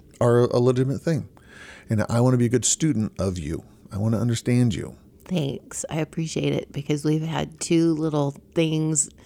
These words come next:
Speaker 1: Yeah.
Speaker 2: in, in the last twen-, not even twenty-four hours.
Speaker 1: Yeah. Normally right now, you and I have a, a squabble or a fight once every six weeks.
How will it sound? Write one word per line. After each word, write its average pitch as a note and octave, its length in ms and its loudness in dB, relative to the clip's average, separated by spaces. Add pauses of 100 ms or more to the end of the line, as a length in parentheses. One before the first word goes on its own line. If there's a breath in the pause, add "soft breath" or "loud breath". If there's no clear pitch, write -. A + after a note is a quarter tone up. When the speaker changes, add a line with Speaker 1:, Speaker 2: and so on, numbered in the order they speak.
(120)
Speaker 1:
Yeah. A#2+ 300 -2 (180)
Speaker 2:
in, E3+ 220 4 (100)
in F3+ 140 2
the E3 100 2
last E3 420 0
twen-, F#3+ 300 0
not F3 220 2
even F3 220 0
twenty-four E3+ 640 2 (140)
hours. E3 520 2
Speaker 1:
Yeah. E3 140 4
Normally G3+ 400 4
right D#3 180 4
now, D#3 100 4
you D3+ 200 6
and D#3+ 100 4
I C#3+ 100 4
have C#3 120 6
a, B2 300 6
a - 40 0
squabble B2 480 2
or B2 140 6
a A2+ 60 2
fight A#2+ 520 2
once C#3 360 2
every A#2+ 180 4
six - 260 0
weeks. - 380 -4